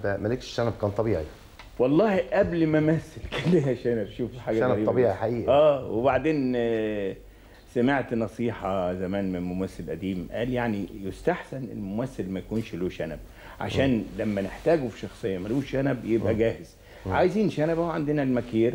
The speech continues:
Speaker 2: آه، بسرعه يختار لنا الشنب المطلوب.
Speaker 1: مم.
Speaker 2: انما لما عملت شخصيه المعلم، مفيش معلم من غير شنب.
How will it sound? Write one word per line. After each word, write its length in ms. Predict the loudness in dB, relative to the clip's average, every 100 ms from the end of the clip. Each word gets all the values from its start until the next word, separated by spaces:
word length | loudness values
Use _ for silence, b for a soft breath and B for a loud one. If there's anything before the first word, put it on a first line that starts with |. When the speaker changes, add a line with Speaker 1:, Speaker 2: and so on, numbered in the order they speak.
| 2
Speaker 2:
آه، 680 | 2 4 4 4 4 4 0
بسرعه 560 | -2 -2 0 2 4
يختار 340 | 2 0 -2 0
لنا 200 | 0 -2
الشنب 320 | -2 -6 -6 -6
المطلوب. 380 | -8 -8 -10 -10 -6
Speaker 1:
مم. 140 | -6 -6 B B 2
Speaker 2:
انما 240 | 4 6
لما 220 | 4 2
عملت 280 | 0 -2 -4
شخصيه 380 | -8 -6 -2 0
المعلم، 500 | 0 0 0 0 -2
مفيش 300 | -2 -4 -4
معلم 300 | -2 0 0
من 80 | 0
غير 140 | -2
شنب. 200 | -6 -10